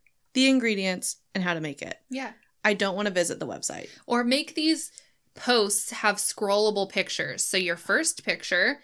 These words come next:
Speaker 2: can be the recipe and the cooking instructions. Boom.
Speaker 1: Yeah.
Speaker 2: Easy. And the second one can be a fast video of you making it, because
Speaker 1: Yeah.
Speaker 2: I do like to watch those videos.
Speaker 1: I do.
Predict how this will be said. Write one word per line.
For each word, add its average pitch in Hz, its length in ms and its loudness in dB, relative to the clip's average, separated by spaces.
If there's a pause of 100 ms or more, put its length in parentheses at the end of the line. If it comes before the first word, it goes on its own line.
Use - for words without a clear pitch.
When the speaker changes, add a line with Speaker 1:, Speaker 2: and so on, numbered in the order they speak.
(160)
Speaker 2:
can 208 180 0
be 196 400 -2 (300)
the 180 80 2
recipe 262 680 2 (260)
and 208 580 2
the 196 460 -2
cooking 247 320 0
instructions. 170 720 -6 (280)
Boom. 208 500 0
Speaker 1:
Yeah. 202 100 -2
Speaker 2:
Easy. 196 480 -4
And 233 160 0
the 240 60 0
second 285 280 -6
one 226 140 -2
can 240 220 -2
be 254 340 -6
a 247 140 -8
fast 254 340 -2
video 269 220 -4
of 254 60 -6
you 254 100 -4
making 277 300 -2
it, 156 100 -8
because 208 300 0
Speaker 1:
Yeah. 247 80 -6 (300)
Speaker 2:
I 247 160 6
do 247 260 2
like 285 200 2
to 240 80 0
watch 190 240 0
those 160 220 -6
videos. - 500 -4
Speaker 1:
I 277 240 8 (140)
do. 196 400 2